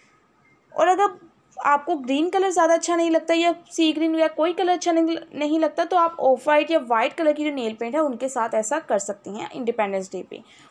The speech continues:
वो भी आप खूबसूरत लुक देता है। Obviously green and white दोनों कलर हैं हमारे फ्लैग में, आपकी चॉइस है आपको कौन सा ज़्यादा अट्रैक्ट कर रहा है कलर, आप उसके according नेल आर्ट कर लें।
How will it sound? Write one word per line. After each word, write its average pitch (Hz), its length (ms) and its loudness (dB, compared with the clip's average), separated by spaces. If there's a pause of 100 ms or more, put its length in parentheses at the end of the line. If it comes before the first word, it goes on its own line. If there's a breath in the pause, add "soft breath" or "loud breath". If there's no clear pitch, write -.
(100)
वो 302 100 6
भी 359 140 4
आप 302 280 2 (280)
खूबसूरत 311 520 -2
लुक 311 120 -4
देता 294 280 -2
है। 302 320 0 (120)
Obviously 262 400 -2
green 247 340 -8
and 269 100 -8
white 233 220 2
दोनों 226 320 0
कलर 269 260 0
हैं 269 100 4
हमारे 254 240 0
फ्लैग 226 340 0
में, 269 100 -4
आपकी 262 540 -2
चॉइस 285 320 0
है 302 60 4
आपको 254 260 0
कौन 247 260 -4
सा 285 120 -4
ज़्यादा 233 220 4
अट्रैक्ट 294 300 -4
कर 302 80 4
रहा 302 80 6
है 302 60 0
कलर, 311 180 0
आप 294 260 2
उसके 233 220 -4
according 240 340 -2
नेल 208 200 -4
आर्ट 180 220 0
कर 180 140 -4
लें। - 200 -10